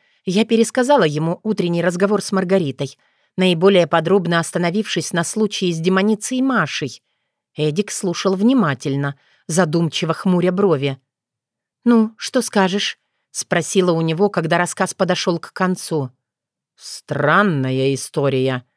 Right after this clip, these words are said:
ответил Эдик. «В ней много неожиданного и непонятного». «Что именно?» «Во-первых, я удивлен, что кто-то, как и я, общался с вашим миром через зеркальное окно.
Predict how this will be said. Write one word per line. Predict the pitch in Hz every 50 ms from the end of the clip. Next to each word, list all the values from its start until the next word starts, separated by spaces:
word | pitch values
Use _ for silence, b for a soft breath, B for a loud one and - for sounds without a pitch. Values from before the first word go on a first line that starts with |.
| _ _ _ _
ответил | - 170 - 175 185 180 - 233 226 220
Эдик. | 202 160 139 151 139 - - - _ _ _ _ _ _ _ _ _ _ _
«В | 139 127 131
ней | 135 139 151 170 180 190
много | 185 175 170 180 190 190 180 185
неожиданного | 180 175 170 175 165 156 175 208 185 185 180 180 170 175
и | 175 175 175
непонятного». | 180 175 165 - 196 196 202 208 196 151 - _ - 135 131 123 135 127 120 _ _ _ _ _ _ _ _
«Что | - - - - 339
именно?» | 339 330 233 190 165 156 156 156 156 151 143 - _ _ _ _ _ _ _ _ -
«Во-первых, | 131 127 131 147 151 - - - 143 151 151 165 175 190 185 - -
я | 156 147 156 160 175
удивлен, | 175 170 160 147 160 147 135 131 139 143 156 160
что | - - - - 175
кто-то, | - - - - 139 135 131 - 156 143
как | - 165 156 - -
и | 160
я, | 143 131 131 131 127 131 151 180 - _ _ _ _ _ _ _
общался | - 147 143 - - - - 160 147 151 - - 196
с | - -
вашим | 156 160 160 - - - 165 143
миром | 139 143 165 185 185 185 175
через | - - - 156 156 147
зеркальное | 139 139 156 147 - - 160 156 156 156 156 156 156 160 170
окно. | 170 - - 190 180 151 127 117